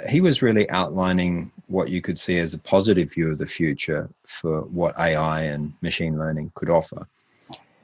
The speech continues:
And he referred to what, what he called, uh,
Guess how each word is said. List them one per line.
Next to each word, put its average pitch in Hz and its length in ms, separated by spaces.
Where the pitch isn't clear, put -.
And 87 480
he 104 100
referred 139 460
to 104 100
what, 95 240
what 85 160
he 101 180
called, 87 480
uh, 85 320